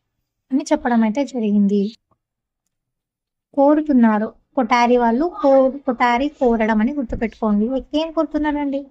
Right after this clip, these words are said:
సెకండరీ స్థాయి వరకు నేర్చుకున్నామా అని కోరుతున్నారు. So ఇదండి మనకు ఈ మ్యాథ్స్ యొక్క అద-, పదాల అర్థాలు అన్నమాట.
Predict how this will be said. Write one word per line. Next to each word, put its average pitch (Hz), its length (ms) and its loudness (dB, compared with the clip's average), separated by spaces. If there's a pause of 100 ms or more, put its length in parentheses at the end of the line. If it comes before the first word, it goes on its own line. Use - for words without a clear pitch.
(400)
సెకండరీ 302 560 -2
స్థాయి 247 340 -2
వరకు 233 180 -4
నేర్చుకున్నామా 233 640 0
అని 247 140 -2
కోరుతున్నారు. 233 800 -2 (580)
So - 100 -8 (220)
ఇదండి 240 440 2 (1800)
మనకు 277 320 0 (580)
ఈ 311 80 4 (200)
మ్యాథ్స్ 269 460 0
యొక్క 262 220 -4 (160)
అద-, 240 240 2
పదాల 240 380 0 (120)
అర్థాలు 240 420 0
అన్నమాట. 202 380 2